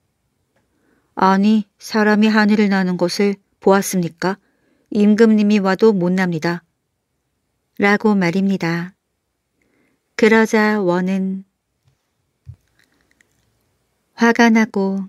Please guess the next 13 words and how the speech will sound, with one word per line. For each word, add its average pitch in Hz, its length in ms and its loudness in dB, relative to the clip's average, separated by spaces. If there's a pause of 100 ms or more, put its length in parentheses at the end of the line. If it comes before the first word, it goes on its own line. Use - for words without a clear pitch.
기가 202 320 -2
차서 196 500 -8 (460)
청년을 226 800 2
옥에 185 680 -4
가두었습니다. 185 1120 -4 (1300)
이 220 240 6
소식은 202 760 -2 (100)
왕의 196 400 0
귀에까지 185 880 -4 (260)
들어가게 214 560 0
되었어요. 170 680 -6 (2750)
왕도 214 480 2
궁금하여 190 880 -4